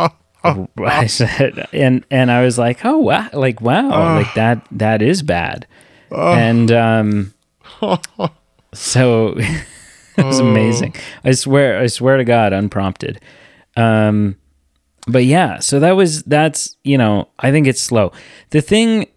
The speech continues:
Speaker 1: the thing that really drives it home for me, though, like,
Speaker 2: Sure.
Speaker 1: the thing that,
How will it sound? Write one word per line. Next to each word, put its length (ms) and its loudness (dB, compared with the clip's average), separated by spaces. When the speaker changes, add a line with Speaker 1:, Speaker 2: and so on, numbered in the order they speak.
Speaker 1:
the 140 -2
thing 200 0
that 120 2
really 640 2
drives 340 2
it 80 -4
home 220 -2
for 120 -8
me, 120 -4
though, 260 -8
like, 240 2
Speaker 2:
Sure. 180 -2
Speaker 1:
the 140 2
thing 400 0
that, 280 2